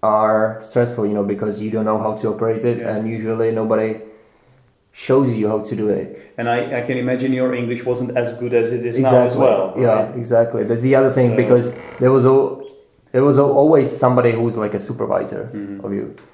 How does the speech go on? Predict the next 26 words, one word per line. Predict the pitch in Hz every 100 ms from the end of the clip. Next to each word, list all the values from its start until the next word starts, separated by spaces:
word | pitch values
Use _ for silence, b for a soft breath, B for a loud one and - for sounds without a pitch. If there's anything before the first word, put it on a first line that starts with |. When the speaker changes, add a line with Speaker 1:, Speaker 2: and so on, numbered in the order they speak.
| b b _
Speaker 1:
So | - 117 113
he | 113 117
comes | 120 117 120
to | 123 117
the |
pool | 131 127 110
and | 110 113
he | 113
sh-, | 110 - -
basically, | 117 117 120 120 113
like, | 113 107 - - - _
in | 120 117
a |
really | 117 123 120
short | 120 113
time | - 110 107
shows | 117 113 110
you | 110 107 107
Speaker 2:
Mm-hmm. | - 107
Speaker 1:
how | 110 117
to | 127
do | 120 117
it, | 113 113 110
what | 107 110
to | 107
do. | 117 117 120